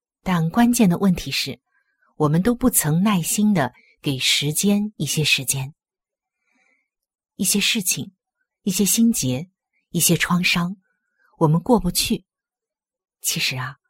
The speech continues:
我们靠着自己就是过不去，所以我们才需要主。想想看，你什么都能靠着自己得胜，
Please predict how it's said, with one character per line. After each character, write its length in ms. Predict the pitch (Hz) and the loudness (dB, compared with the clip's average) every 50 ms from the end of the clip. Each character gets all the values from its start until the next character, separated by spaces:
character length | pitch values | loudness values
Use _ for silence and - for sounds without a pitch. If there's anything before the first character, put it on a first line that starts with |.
| _ _ _ _ _ _ _ | _ _ _ _ _ _ _
我 80 | 165 160 | 2 4
们 140 | 170 208 | 4 4
靠 240 | - - - - 277 | 2 0 0 0 0
着 120 | 233 233 220 | 0 0 0
自 160 | - 254 220 | 0 0 0
己 160 | - 135 - | 0 -2 -4
就 300 | - - - 294 302 262 | -4 -2 0 2 2 2
是 160 | - - - | 2 -2 -4
过 180 | - - 135 123 | -6 -6 -6 -6
不 120 | - - | -6 -6
去， 300 | - - - - - - _ _ _ _ _ _ _ _ _ _ _ _ _ _ _ | -6 -6 -6 -6 -8 -14 _ _ _ _ _ _ _ _ _ _ _ _ _ _ _
所 180 | - - - 170 | 0 0 2 2
以 240 | 185 170 135 - _ _ _ _ _ _ _ - | 0 0 -4 -8 _ _ _ _ _ _ _ 0
我 100 | 170 165 | 2 2
们 100 | 165 196 | 4 2
才 160 | 202 - 190 | 2 0 0
需 200 | 196 - - 247 | 0 0 0 2
要 160 | 254 226 185 | 2 2 0
主。 280 | - - - - - - _ _ _ _ _ _ _ _ _ _ _ _ _ _ _ _ _ _ | -2 -4 -6 -10 -10 -12 _ _ _ _ _ _ _ _ _ _ _ _ _ _ _ _ _ _
想 200 | - - - 156 | -8 -4 -2 -2
想 160 | 160 - 147 120 | -2 -2 -4 -8
看， 260 | - - 135 143 - _ _ _ _ _ _ _ _ _ _ _ _ - | -8 -10 -10 -12 -14 _ _ _ _ _ _ _ _ _ _ _ _ 0
你 120 | 190 180 | 2 4
什 240 | 160 - - 180 170 | 4 4 4 4 4
么 180 | 190 226 233 | 6 6 4
都 160 | 233 - 269 254 | 4 6 4 4
能 140 | 240 247 | 4 4
靠 220 | 240 - - 247 220 | 2 0 -2 -2 0
着 120 | 202 202 | 0 0
自 160 | - - 285 | 0 0 0
己 140 | 226 - 143 | 0 0 -2
得 220 | - - - 117 127 | -4 -6 -8 -8 -6
胜， 260 | - - 175 160 | -4 -4 -4 -6